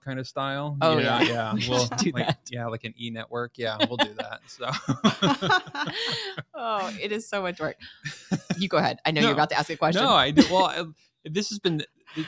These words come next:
Speaker 1: this is actually a really fun conversation because I feel like we, we're connecting on some different levels a-, as content creators, but you both are in the travel space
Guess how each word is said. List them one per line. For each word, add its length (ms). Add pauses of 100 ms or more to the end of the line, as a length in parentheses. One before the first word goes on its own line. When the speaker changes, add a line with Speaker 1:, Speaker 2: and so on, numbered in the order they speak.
Speaker 1:
this 140
is 120
actually 220
a 40
really 240
fun 240
conversation 680
because 200
I 80
feel 320
like 360
we, 220 (300)
we're 140
connecting 500
on 380
some 220
different 320
levels 460
a-, 80
as 300
content 400
creators, 480
but 100
you 120
both 260
are 100
in 80
the 80
travel 400
space 560